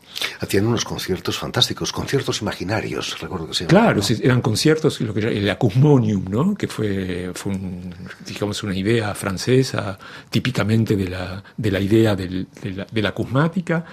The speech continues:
Speaker 2: donde un concierto de, de, de, de parlantes, ¿no? Difundidos en toda la sala, y bueno, eran conciertos
Speaker 1: Era una, una
Speaker 2: muy
Speaker 1: batería
Speaker 2: particulares.
Speaker 1: de parlantes
Speaker 2: Claro,
Speaker 1: de
Speaker 2: sí, sí,
Speaker 1: todas
Speaker 2: sí, sí.
Speaker 1: formas,
Speaker 2: De todas
Speaker 1: colores.
Speaker 2: formas, y el compositor, eso es lo más original también, está, sigue siendo, ¿eh?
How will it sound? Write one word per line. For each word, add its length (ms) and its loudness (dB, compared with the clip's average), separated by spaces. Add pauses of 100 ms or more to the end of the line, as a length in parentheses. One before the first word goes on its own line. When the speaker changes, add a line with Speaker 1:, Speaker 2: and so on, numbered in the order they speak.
(280)
Speaker 2:
donde 340 4
un 80 8
concierto 640 4
de, 240 -2
de, 320 -4
de, 260 -2
de 120 -8
parlantes, 840 0
¿no? 220 -2
Difundidos 760 -2
en 80 -8
toda 240 -2
la 80 -6
sala, 400 -4 (600)
y 340 0
bueno, 240 0
eran 240 -12 (140)
conciertos 180 -6
Speaker 1:
Era 100 8
una, 200 6
una 180 4
Speaker 2:
muy 80 4
Speaker 1:
batería 400 4
Speaker 2:
particulares. 40 2
Speaker 1:
de 80 2
parlantes 360 4
Speaker 2:
Claro, 160 8
Speaker 1:
de 80 4
Speaker 2:
sí, 120 2
sí, 60 6
Speaker 1:
todas 140 4
Speaker 2:
sí, 140 4
sí. 60 -4
Speaker 1:
formas, 380 4
Speaker 2:
De 60 8
todas 200 8
Speaker 1:
colores. 300 10
Speaker 2:
formas, 160 6 (200)
y 100 10
el 100 8
compositor, 680 6
eso 160 4
es 60 0
lo 60 0
más 420 0
original 480 4
también, 440 2
está, 680 4 (340)
sigue 280 6
siendo, 500 4
¿eh? 60 2